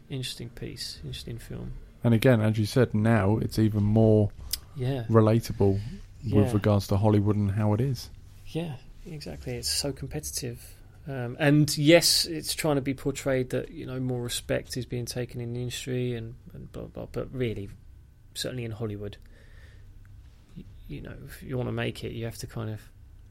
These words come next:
Speaker 2: Push everyone else out of the way.
Speaker 1: Yeah, and,
Speaker 2: Think of
Speaker 1: uh,
Speaker 2: yourself.
Speaker 1: you know, brown nose a few people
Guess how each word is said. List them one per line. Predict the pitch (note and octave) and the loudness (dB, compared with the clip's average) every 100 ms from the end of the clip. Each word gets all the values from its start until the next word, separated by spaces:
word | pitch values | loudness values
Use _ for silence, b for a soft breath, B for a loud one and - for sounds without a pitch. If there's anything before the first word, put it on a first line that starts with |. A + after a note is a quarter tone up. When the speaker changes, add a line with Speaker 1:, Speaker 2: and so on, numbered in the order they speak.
| - - - - b b b b b b | -20 -20 -18 -18 b b b b b b
Speaker 2:
Push | - - | 2 4
everyone | G#2 G2 G2 | 4 6 4
else | G2+ F#2+ | 2 0
out | G#2+ | -2
of | |
the | G2 | 0
way. | G#2 G#2+ G2 - - | 2 2 0 -6 -6
Speaker 1:
Yeah, | B2 A#2 G#2+ | 0 0 0
and, | G#2+ A2+ | -2 0
Speaker 2:
Think | A2 G2 | 2 2
of | |
Speaker 1:
uh, | G#2+ | 0
Speaker 2:
yourself. | F#2 G#2+ A2 - - - - | 0 0 0 -4 -18 -20 -14
Speaker 1:
you | C3 | -8
know, | A2+ G#2+ A#2 - - - | -8 -8 -14 -20 -20 -14
brown | - A#2 A2 | -8 -6 -4
nose | G#2+ A#2+ | -6 -8
a | |
few | - A2 | -10 -10
people | - A2+ - A2 | -6 -8 -6 -10